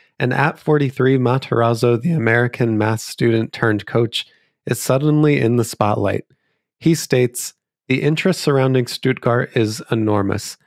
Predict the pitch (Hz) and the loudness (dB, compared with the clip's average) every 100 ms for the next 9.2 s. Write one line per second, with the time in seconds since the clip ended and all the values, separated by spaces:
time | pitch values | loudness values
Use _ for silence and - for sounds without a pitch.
0 | _ _ - 131 117 107 123 131 143 135 | _ _ -2 0 0 0 2 2 2 -2
1 | - 120 123 120 117 120 - 131 127 127 | -2 -2 0 -2 -2 -4 -2 0 0 0
2 | 107 104 113 - 120 113 - 113 110 - | -2 -2 -4 0 0 0 -2 -4 -2 -2
3 | 113 110 110 110 - 117 113 117 _ 135 | 0 0 0 -2 -2 0 0 -4 _ -2
4 | 131 123 147 151 - 131 127 123 120 - | 2 2 2 0 2 2 2 2 0 -2
5 | 110 - 127 123 113 113 107 107 113 110 | -4 -2 0 0 0 0 0 0 -2 -2
6 | 110 113 - 107 107 107 110 110 110 107 | -4 -4 -2 0 2 0 -2 -2 -2 -2
7 | 104 107 107 - 107 104 104 104 101 101 | -2 -2 -4 -2 0 0 0 0 0 -4
8 | - _ _ _ 135 123 110 107 - 117 | -10 _ _ _ -2 0 0 -2 -2 -2
9 | - | -4